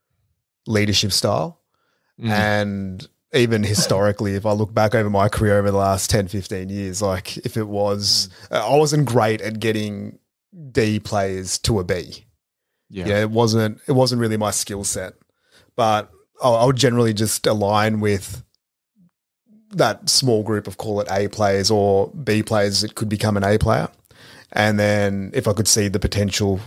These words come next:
Speaker 1: for impact, then I would invest a lot of time and energy and resource, um,
Speaker 2: Mm.
Speaker 1: into nurturing that relationship,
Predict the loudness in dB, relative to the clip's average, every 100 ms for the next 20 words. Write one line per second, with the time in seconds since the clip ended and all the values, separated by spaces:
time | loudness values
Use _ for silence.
0 | -14 -2 0 2 0 0 -2 -6 -8 -10
1 | -12 _ _ _ -8 -2 2 4 4 4
2 | 4 4 4 4 4 2 2 2 2 0
3 | -4 -6 -6 -6 -4 -4 -4 -2 0 0
4 | 0 0 -2 -8 -2 0 2 0 -2 -4
5 | -10 -4 -2 0 0 2 2 2 2 0
6 | 0 0 0 0 0 -2 -2 -4 -4